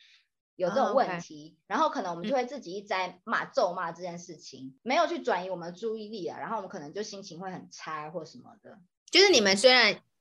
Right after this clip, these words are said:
Speaker 2: 等于是你们一直沉浸在问题本身，但没有去想
Speaker 1: 对。
Speaker 2: 怎么解决，或者是怎么样去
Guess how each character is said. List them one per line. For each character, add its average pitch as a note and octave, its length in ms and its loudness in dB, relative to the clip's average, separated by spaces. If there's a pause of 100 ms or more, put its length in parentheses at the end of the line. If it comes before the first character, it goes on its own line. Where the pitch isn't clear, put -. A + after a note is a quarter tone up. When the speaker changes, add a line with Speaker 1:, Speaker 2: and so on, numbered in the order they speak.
(120)
Speaker 2:
等 G3+ 120 6
于 G#3 80 4
是 C4 120 2
你 C4 120 4
们 F3 220 2
一 A#3 60 2
直 F3+ 440 0 (540)
沉 G3+ 240 0
浸 A#3 180 2
在 A3+ 180 6
问 G#3+ 220 8
题 F#3 160 -4
本 D#3 240 0
身， F3 220 2
但 A3 140 4
没 G#3 100 2
有 D#3+ 100 4
去 G#3+ 140 -2
想 E3+ 400 0
Speaker 1:
对。 - 40 -12
Speaker 2:
怎 D#3+ 80 -2
么 D#3+ 100 -4 (320)
解 E3 240 6
决， D#3 260 2
或 A3+ 140 8
者 G3+ 60 6
是 A3 120 2
怎 G3+ 160 2
么 D#3 80 0
样 F3+ 200 2
去 F3+ 420 0